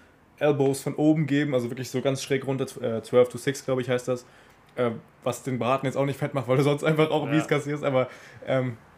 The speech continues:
Speaker 1: ich schätze mal, das, ne, ich weiß noch, was du sagen möchtest, aber das ist, ähm, beim Boxen halt nochmal ein bisschen, äh, regulierter, also quasi im Rahmen. Nicht wie auf der Straße oder im, im Ring jetzt oder bei dir im, ähm,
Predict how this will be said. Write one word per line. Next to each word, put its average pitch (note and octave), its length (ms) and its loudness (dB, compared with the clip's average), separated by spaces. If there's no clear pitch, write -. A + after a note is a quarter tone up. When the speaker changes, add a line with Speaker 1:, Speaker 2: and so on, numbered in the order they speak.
Speaker 1:
ich C3+ 80 -6
schätze D3+ 240 0
mal, C3+ 160 4
das, - 300 -8
ne, E3+ 220 6
ich C3+ 100 -6
weiß D#3 160 6
noch, D#3 220 2
was D3 140 2
du B2+ 40 -8
sagen D3+ 220 4
möchtest, D3 240 -2
aber B2 180 4
das A#2+ 160 -6
ist, - 260 -12
ähm, B2 320 0
beim A#2 140 2
Boxen B2+ 260 0
halt A2+ 100 -6
nochmal A2+ 200 -4
ein A2 60 -4
bisschen, A2+ 500 -4
äh, A2 140 -6
regulierter, A2+ 500 -2
also A2 160 -4
quasi A2+ 280 -2
im A#2 120 -4
Rahmen. A2 320 4
Nicht B2+ 160 -2
wie E3 60 2
auf C3+ 60 0
der B2+ 60 -2
Straße B2+ 400 2
oder A2+ 220 2
im, A2+ 320 -6
im A#2+ 120 -4
Ring B2+ 240 0
jetzt A#2 240 -4
oder A2 160 -4
bei A2 120 -4
dir A2+ 200 -6
im, A2 180 -8
ähm, A2 440 -4